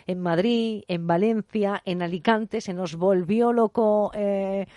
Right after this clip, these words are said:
eh, Adri, y dijimos, "Pues claro que sí, ¿por qué no, no? Vamos a ayudar a todas esas personas a que repongan su flora intestinal tan menoscabada durante las vacaciones". ¿Y, y cuál era esa oferta?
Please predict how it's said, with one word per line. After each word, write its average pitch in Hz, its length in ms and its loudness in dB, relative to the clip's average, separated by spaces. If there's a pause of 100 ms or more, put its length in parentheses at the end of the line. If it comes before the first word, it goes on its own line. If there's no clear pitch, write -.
(320)
eh, 208 200 2
Adri, 233 500 2
y 214 200 2
dijimos, 175 440 -4
"Pues - 240 -10
claro 277 260 4
que 156 140 -2
sí, 240 220 0
¿por 185 300 2
qué 294 220 0
no, 180 220 0
no? 247 240 -2
Vamos 220 260 -2
a 277 40 -2
ayudar 240 440 0
a 254 100 0
todas 240 300 0
esas 214 220 -6
personas 226 600 -4
a 202 260 0
que 208 360 -2
repongan 226 760 0
su 214 140 -6
flora 214 220 -4
intestinal 202 800 -4
tan 214 320 -4 (440)
menoscabada 202 840 0
durante 196 640 -4
las 190 440 0
vacaciones". 214 880 0
¿Y, 247 300 2
y 240 80 -4
cuál 330 220 2
era 330 160 0
esa 294 120 -2
oferta? 160 460 -2